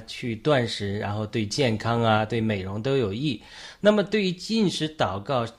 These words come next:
即使是我知道是基督徒，有的实行的比较多，有的都比较不太实行。比如我得救的教会，他们讲祷告，也赞同禁食祷告，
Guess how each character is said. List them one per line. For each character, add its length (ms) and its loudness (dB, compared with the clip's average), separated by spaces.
即 220 -2
使 200 -4
是 200 -4
我 120 0
知 140 -6
道 100 4
是 80 0
基 140 -6
督 140 0
徒， 200 -8
有 240 -4
的 200 -2
实 360 -6
行 220 -6
的 80 -4
比 140 -10
较 160 -4
多， 280 -4
有 180 0
的 160 2
都 160 2
比 140 -12
较 300 -2
不 260 -10
太 220 0
实 260 -8
行。 240 -8
比 120 -6
如 180 -4
我 100 -2
得 160 -4
救 140 -4
的 80 -2
教 200 -2
会， 240 -2
他 120 -2
们 80 2
讲 240 2
祷 200 -6
告， 320 -4
也 340 2
赞 280 2
同 220 -4
禁 220 -8
食 80 -12
祷 180 -12
告， 260 -10